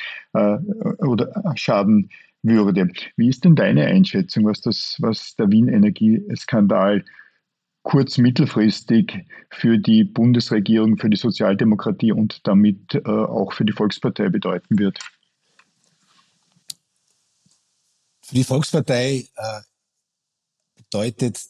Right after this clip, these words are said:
Speaker 2: dieser Wien-Energie-Skandal sicher kurzfristig, äh, eine deutlich verbesserte Laune.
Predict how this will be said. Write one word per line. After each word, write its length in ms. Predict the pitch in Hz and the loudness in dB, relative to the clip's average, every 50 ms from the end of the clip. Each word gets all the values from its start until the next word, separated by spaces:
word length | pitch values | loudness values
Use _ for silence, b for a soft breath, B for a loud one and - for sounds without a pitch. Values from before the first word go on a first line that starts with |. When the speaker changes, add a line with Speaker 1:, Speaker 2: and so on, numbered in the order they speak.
| _ _ _ | _ _ _
Speaker 2:
dieser 260 | 120 110 98 110 95 | -8 -6 -4 -4 -2
Wien-Energie-Skandal 1080 | 92 117 135 117 98 101 101 - - 107 104 110 123 - - - - 113 98 98 98 95 | -2 -2 -2 -2 -2 -4 -4 -2 -2 0 0 0 0 -2 -6 -8 -6 -4 -4 -2 -4 -4
sicher 380 | - - - 123 - - 117 95 - _ | -4 -4 -4 -4 -2 -2 -4 -4 -6 _
kurzfristig, 880 | - - 127 110 - - - 113 104 - - - 110 104 98 - - - _ _ _ _ _ _ _ _ | -2 -2 -2 -2 -2 -4 -4 -4 -4 -4 -4 -2 -2 -2 -4 -6 -14 -20 _ _ _ _ _ _ _ _
äh, 400 | 113 101 101 101 98 98 98 101 101 - _ | -4 -2 -2 -2 -2 -4 -6 -6 -8 -12 _
eine 360 | 110 107 101 101 98 92 87 - _ _ _ _ _ _ _ _ - _ | -6 -4 -2 -2 -2 -4 -6 -10 _ _ _ _ _ _ _ _ -20 _
deutlich 420 | - 110 107 110 - 110 104 - - | -6 -6 -4 -4 -2 -2 -2 -2 -4
verbesserte 640 | - - - - - 92 92 - - 98 78 - 92 | -6 -6 -6 -4 -2 -4 -4 -4 -4 -6 -4 -4 -4
Laune. 440 | 85 82 80 80 85 82 76 76 | -2 -4 -4 -6 -8 -10 -12 -14